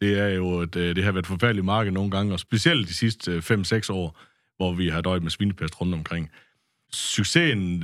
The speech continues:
øh, og det vil alle andre om bedømme, om det er en succes eller ej, men i hvert fald væksten er jo klar. Den er jo kommet både i kraft af, at, at eksporten, den er, den er steget, men også at vi har taget nogle valg undervejs, hvor, hvor vi blandt andet valgte at blive, øh,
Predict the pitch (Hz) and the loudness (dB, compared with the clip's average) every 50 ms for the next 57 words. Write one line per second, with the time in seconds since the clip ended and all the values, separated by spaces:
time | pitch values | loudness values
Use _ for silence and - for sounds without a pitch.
0 | 80 82 87 87 87 85 85 80 85 90 107 113 107 101 92 92 92 101 120 113 | -4 -4 -4 -2 -2 -2 -2 -2 -2 0 2 2 2 2 0 0 2 2 2 2
1 | 98 92 90 85 87 85 101 107 117 107 95 85 87 85 82 80 - 87 - - | 2 0 -2 -2 0 0 2 2 2 0 0 0 0 0 -2 0 -2 -2 0 2
2 | 113 104 90 85 87 98 104 98 85 80 80 85 90 101 110 110 - 107 98 95 | 0 2 2 0 0 0 0 0 0 -2 -2 -2 0 0 0 0 0 0 0 2
3 | 104 123 139 - - - 87 82 85 85 - 117 113 95 87 101 104 98 92 - | 2 0 0 0 -4 -4 -4 -4 -4 -2 -2 -2 -2 -2 -2 -2 -2 -2 0 0
4 | 113 123 127 110 90 80 78 - 104 110 110 98 85 - 101 101 - - 92 85 | 0 2 2 0 0 -2 -4 -2 -2 0 0 0 0 0 -2 -2 -2 -2 -2 -2
5 | 78 76 67 76 69 76 - 82 82 - - 101 120 147 135 113 95 92 90 87 | -2 -4 -8 -10 -12 -12 -12 -12 -12 -6 -2 -2 0 0 0 0 -2 -2 -2 -2
6 | 80 78 78 - 90 90 87 78 - - 101 127 160 160 127 - - - _ _ | -2 -4 -6 -6 -4 -4 -2 -2 -2 0 0 2 2 0 -2 -4 -10 -20 _ _
7 | _ _ - 101 92 - 107 117 120 - 117 110 101 98 113 110 110 101 90 - | _ _ -8 -8 -6 -4 -4 -4 -2 0 -2 -2 -2 -2 -2 -2 -2 -2 0 0
8 | 113 123 127 120 104 98 92 113 131 131 107 95 90 85 92 110 131 110 90 - | 0 2 2 2 0 0 0 0 0 0 0 0 0 0 0 0 0 0 -2 -4
9 | - - 90 87 85 85 82 82 82 85 98 90 85 90 87 87 92 107 107 101 | -6 -4 -4 -4 -2 -4 -4 -6 -8 -6 -6 -6 -4 -4 -2 0 0 0 0 0
10 | 98 113 120 113 90 82 87 90 90 87 87 85 85 80 80 | -2 -2 -2 -2 -4 -4 -4 -4 -2 -2 -2 -4 -4 -6 -8